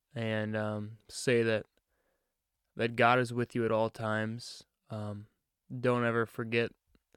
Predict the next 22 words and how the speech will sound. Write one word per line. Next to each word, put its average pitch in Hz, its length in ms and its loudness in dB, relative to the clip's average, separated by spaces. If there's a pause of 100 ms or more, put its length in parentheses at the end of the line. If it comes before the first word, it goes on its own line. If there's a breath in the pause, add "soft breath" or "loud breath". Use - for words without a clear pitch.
(680 soft breath)
how 101 560 -2 (320)
he's - 560 -6 (180)
always 117 640 0
there, 113 480 0 (280)
and, 110 360 -2
uh, 110 300 -4 (240)
when 120 220 -2
we 120 120 0
turn 117 300 -6
our 113 140 -2
back 113 460 2
on 110 180 -6
him, 107 400 -6 (1200 soft breath)
it's, - 480 -8 (800)
it's 123 220 -2
like 131 180 0
turning 127 340 -2
your 117 100 0
back 110 320 2
on 113 120 -2
a 107 80 -4
friend. 113 560 -2